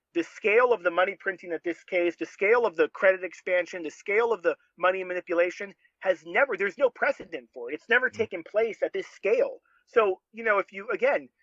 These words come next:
Speaker 1: if we understand boom and bust cycles, we know that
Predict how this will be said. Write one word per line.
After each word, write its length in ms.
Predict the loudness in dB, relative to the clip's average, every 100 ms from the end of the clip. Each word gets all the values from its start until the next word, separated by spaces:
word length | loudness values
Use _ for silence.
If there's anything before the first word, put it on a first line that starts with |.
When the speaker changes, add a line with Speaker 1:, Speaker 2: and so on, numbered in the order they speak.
| _
Speaker 1:
if 60 | -2
we 100 | 0
understand 500 | 0 -4 -6 -8 -8
boom 200 | -8 -6
and 100 | -2
bust 240 | -2 0
cycles, 400 | -2 -2 -2 -4
we 140 | -6 -4
know 280 | 0 2 0
that 240 | -2 -4